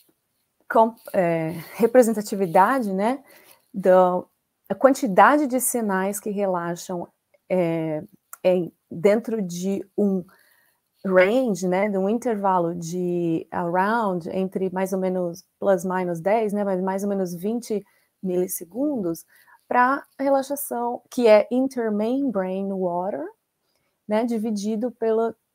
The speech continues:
total water relaxation dentro de um voxel. Como o cérebro é um tecido muito compacto, você pode fazer essa razão. Então, esse buraquinho aqui tem extracellular water, e aqui tem um monte de inner membrane water. Isso aqui é uma cross-section de um nerve. É um peripheral nerve, eu sei, mas ele mostra bem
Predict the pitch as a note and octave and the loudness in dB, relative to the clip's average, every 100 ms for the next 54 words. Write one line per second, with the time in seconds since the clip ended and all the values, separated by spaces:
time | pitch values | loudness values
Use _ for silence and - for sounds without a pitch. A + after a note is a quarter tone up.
0 | _ C4+ C#4+ A#3 G3 G3 F#3+ F#3+ F3+ F#3 | _ 2 4 4 4 4 4 2 0 -4
1 | F3+ - - F#3+ - G3 G3 G3 G#3+ G3+ | -6 -10 -8 -8 -8 -8 -6 -6 -8 -10
2 | A#3 G3 D#3 - G3 F4 A4+ - - F#3 | -8 -6 -6 -8 -8 -6 -4 -2 -2 0
3 | F3+ F3 - - F#3+ F#3 - F#3 F3 F3 | 0 -4 -8 -6 -4 -4 -6 -8 -6 -6
4 | A3+ B3+ - F3+ _ - D4 - - F3 | -8 -8 -8 -10 _ -2 -2 -10 -14 -6
5 | G3+ A#3+ A3+ G#3+ A3 _ _ - G#3+ G3+ | -6 0 0 0 -6 _ _ 0 0 0
6 | G#3+ A#3 F#3+ D#3+ G3+ G3+ G3+ G#3 G#3 - | -2 -2 -2 -2 -4 -4 0 0 0 -6
7 | A3 G#3 B3+ A#3+ G3+ G#3 - G#3+ G#3 G3+ | -10 -8 -8 -4 -4 -4 -6 -8 -4 -2
8 | G3+ G#3 B3 D4+ D#4 D#4 - _ _ A3+ | -2 -4 -2 -2 0 -2 -6 _ _ 0
9 | A3 A3+ A3+ A#3 A#3+ A3 - A#3+ A#3+ A3+ | 0 0 -2 -2 -2 -6 -6 -6 -4 -4
10 | G#3+ G#3+ A3+ A3 F3+ F3 E3 D#3 D3+ E3+ | -2 -2 -2 -2 -4 -6 -6 -8 -6 -6
11 | - A3 B3+ B3 A#3+ A3 A3 A3+ G#3+ - | -6 0 0 0 0 4 4 2 -6 -6
12 | G#3 G3+ G#3+ F#3+ F3 D#3+ D3 - _ - | -6 -2 0 0 0 -2 -4 -6 _ -20
13 | _ - D#4+ F#4+ D#4+ C#4+ B3+ - A#3 A3+ | _ -4 2 2 4 4 4 2 -2 0
14 | F#3 D#3+ D3+ G#3+ - F#3+ E3 E3+ F3+ A3 | 0 -2 -4 -6 -4 -4 -2 -4 -4 -2
15 | A#3 A3+ B3 C4 B3+ G#3+ G3 G3 G#3 | 0 2 2 2 -4 0 0 0 -2